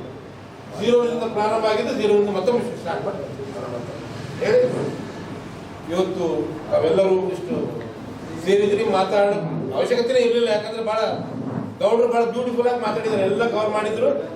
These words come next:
ಆದ್ರೂ ಮತ್ತೆ ಬ್ಯಾಟ್ ಕೊಟ್ಟಿದ್ದಾರೆ. ನೀವು ಮಾತಾಡೋಕೆ ಒಂದು ಸ್ವಲ್ಪ ನಮ್ಗೆ ತಿಳಿದಷ್ಟು, ಆ, ಮಾತಾಡಿದ್ದೀರಿ. ತಪ್ಪಾದ್ರೂ ಕ್ಷಮಿಸಿ, ಒಳ್ಳೇದಾದ್ರೂ, ಆ, ಸ್ವೀಕರಿಸಿ. ಧನ್ಯವಾದ.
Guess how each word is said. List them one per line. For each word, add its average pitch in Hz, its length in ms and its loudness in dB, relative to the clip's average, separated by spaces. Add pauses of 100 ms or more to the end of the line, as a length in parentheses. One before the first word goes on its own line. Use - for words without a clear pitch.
ಆದ್ರೂ 240 260 4
ಮತ್ತೆ 240 180 -2
ಬ್ಯಾಟ್ 220 280 0
ಕೊಟ್ಟಿದ್ದಾರೆ. 214 360 -2
ನೀವು 185 140 -4
ಮಾತಾಡೋಕೆ 196 640 2
ಒಂದು 190 320 0
ಸ್ವಲ್ಪ 190 220 -2 (440)
ನಮ್ಗೆ 185 240 -2
ತಿಳಿದಷ್ಟು, 226 400 2 (460)
ಆ, 151 480 4
ಮಾತಾಡಿದ್ದೀರಿ. 180 840 0 (280)
ತಪ್ಪಾದ್ರೂ 202 520 2
ಕ್ಷಮಿಸಿ, 240 800 -2 (680)
ಒಳ್ಳೇದಾದ್ರೂ, 196 640 4
ಆ, 143 580 -2 (720)
ಸ್ವೀಕರಿಸಿ. 240 520 2
ಧನ್ಯವಾದ. 185 640 2